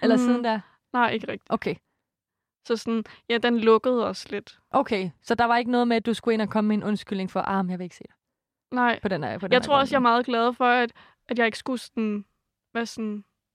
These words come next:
Speaker 2: altså, jeg ved ikke, om jeg bliver ikke rigtig konfronteret med det, fordi at jeg ikke har set ham siden.
Speaker 1: Okay.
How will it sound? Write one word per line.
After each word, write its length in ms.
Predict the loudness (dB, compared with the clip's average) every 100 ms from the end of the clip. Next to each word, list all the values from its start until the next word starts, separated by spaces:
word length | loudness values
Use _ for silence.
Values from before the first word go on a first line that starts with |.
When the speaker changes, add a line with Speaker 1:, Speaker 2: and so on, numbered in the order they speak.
| -12
Speaker 2:
altså, 160 | -6 -4
jeg 720 | -6 _ _ _ _ _ 0
ved 60 | 2
ikke, 120 | 2
om 80 | -2 -12 -6
jeg 100 | -2
bliver 120 | -2
ikke 160 | -2 -4
rigtig 200 | -6 -8
konfronteret 680 | -8 -6 -10 -6 -4 -2 0
med 140 | 0
det, 120 | -4
fordi 220 | -8 -4 -4
at 120 | -4
jeg 100 | -6
ikke 120 | -8
har 40 |
set 260 | -10 -10 -10
ham 140 | -10
siden. 400 | -10 -8 -6 -6 -6
Speaker 1:
Okay. 300 | -4 -4